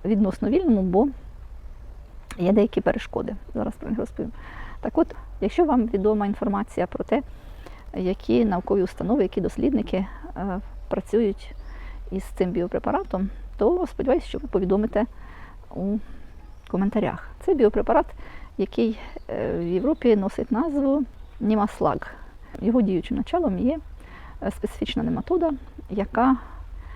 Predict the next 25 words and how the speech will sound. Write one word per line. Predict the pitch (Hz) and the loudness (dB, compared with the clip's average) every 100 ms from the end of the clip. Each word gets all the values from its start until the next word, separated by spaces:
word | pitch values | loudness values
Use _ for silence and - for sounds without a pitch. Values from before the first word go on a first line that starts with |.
| - - | -12 -10
е, | - 180 190 | -6 -4 0
паразитує | 185 196 - 180 | 2 2 2 0
в | - | 0
слимаках | - 208 - 294 - | 0 -2 -2 -2 2
і | 269 | 2
знищує | 175 165 - - | 2 -2 -4 -4
їх. | 147 123 - - - - - | -2 -4 -6 -12 -14 -12 0
Не | 208 214 | 2 2
все | - 175 | 2 -2
так | - | -2
просто, | - 277 - 202 | 4 4 4 2
бо | 190 190 180 196 - | 4 6 4 0 -4
у | |
нематоди, | 180 180 190 - 185 175 - - - - - | -2 0 0 4 4 4 0 -14 -16 -14 -8
м, | 160 - - - - - - - | -4 -2 -4 -6 -10 -14 -14 -4
в | 180 | 0
нематоді, | 180 170 - 175 180 156 180 - - - - - - - - - - | 0 0 2 2 2 0 -2 -10 -14 -14 -12 -12 -10 -12 -10 -8 -4
е, | 185 | 0
живе | 196 180 180 180 - - - - - | 0 2 0 -2 -10 -16 -16 -16 -10
ще | - | -4
бактерія, | 214 170 277 381 349 | -2 2 6 8 6
яка | 240 185 - 220 254 | 4 2 4 4 4
ускладнює | 202 - 185 180 175 | 2 0 2 2 2
життя | 185 - - | 0 0 -4
слимакові. | - - 262 381 330 | -2 -2 2 2 2